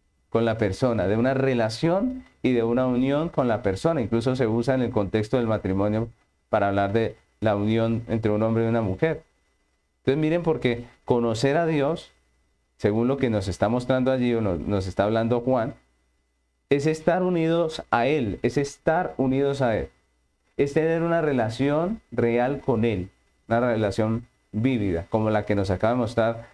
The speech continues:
de que somos hijos de Dios, ¿no? Y ese conocimiento de Dios del que nos está hablando Juan,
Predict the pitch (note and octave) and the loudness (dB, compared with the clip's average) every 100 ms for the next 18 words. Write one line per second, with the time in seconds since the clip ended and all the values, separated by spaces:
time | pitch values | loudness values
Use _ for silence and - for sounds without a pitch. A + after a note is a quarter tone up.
0 | _ G#2 G#2+ G2+ A#2+ B2 C3 B2+ A2+ G#2+ | _ -6 -4 -2 0 0 0 0 0 0
1 | A2 C3+ F2+ - A2+ D#3+ _ _ _ _ | 0 0 -4 -4 -4 -4 _ _ _ _
2 | - C3 C#3+ F3+ F#3 E3+ C#3+ C3 A#2+ C#3 | -2 0 2 0 0 0 0 0 0 2
3 | D3 C#3 C3 A#2 A2+ A#2 A#2+ A#2+ A#2+ _ | 0 0 0 0 0 2 0 -2 -6 _
4 | _ _ _ _ - A2 A2 A2+ G#2+ G2 | _ _ _ _ -4 -2 0 0 0 -2
5 | - A#2+ B2 B2 A#2+ A#2+ A#2 G#2 | 0 0 0 0 0 0 -2 -2